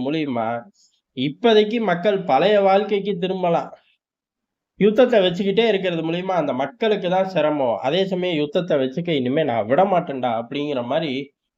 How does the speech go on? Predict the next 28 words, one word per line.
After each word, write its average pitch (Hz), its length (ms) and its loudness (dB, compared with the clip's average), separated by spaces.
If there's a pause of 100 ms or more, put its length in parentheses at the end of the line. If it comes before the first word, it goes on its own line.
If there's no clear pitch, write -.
பெரிய 170 320 2
அளவுல 165 280 2
பேசியிருக்காரு. 143 760 -2
காரணம் 190 440 0
என்ன 160 380 0
அப்படின்னா, 151 220 -6 (120)
அதுக்கடுத்து 180 360 -2
அவரே 165 280 2
சொல்லிட்டாரு. 147 400 0
இப்ப 147 360 -2 (440)
ஐரோப்பாவே 175 540 2
ஒத்துக்குச்சு. 170 680 -4 (100)
எது, 180 520 -2
இவ்வளவு 151 320 0
நாள் 170 160 0
இவனுங்க 151 340 0
வெளிப்படையா 165 560 0
சொல்லல, 127 400 0
இப்ப 123 180 -6
அவங்க 139 300 -2
டீம்ல 156 380 -2
இருந்தே 135 240 -2
ஒரு 127 200 0
ஆள் 139 220 0 (280)
சொல்லிட்டாரு. 139 380 -2 (560)
ஐரோப்பா 185 540 2
வெளிப்படையா 180 640 0
ரஷ்யாவுக்கு 165 560 -2